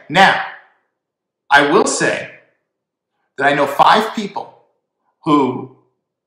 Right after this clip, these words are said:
were calling it a horse drug. Now, they're calling it a horse drug. Let me, let's get this straight.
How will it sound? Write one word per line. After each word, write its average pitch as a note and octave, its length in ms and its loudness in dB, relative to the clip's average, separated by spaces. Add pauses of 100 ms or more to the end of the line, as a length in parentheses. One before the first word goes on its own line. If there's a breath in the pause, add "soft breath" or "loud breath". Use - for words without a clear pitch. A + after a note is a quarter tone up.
(500)
were B2 560 -2
calling C3+ 380 -2
it A2 80 -6
a - 80 -6
horse F3+ 440 -2
drug. E3 760 0 (440)
Now, - 320 -12 (720)
they're - 140 -18
calling F#3+ 300 -6
it A2 80 -6
a - 40 -8
horse - 320 -4
drug. - 220 -14 (580)
Let - 120 -10
me, A3 340 -6
let's - 220 -6
get - 220 -6
this - 220 -6
straight. - 300 -12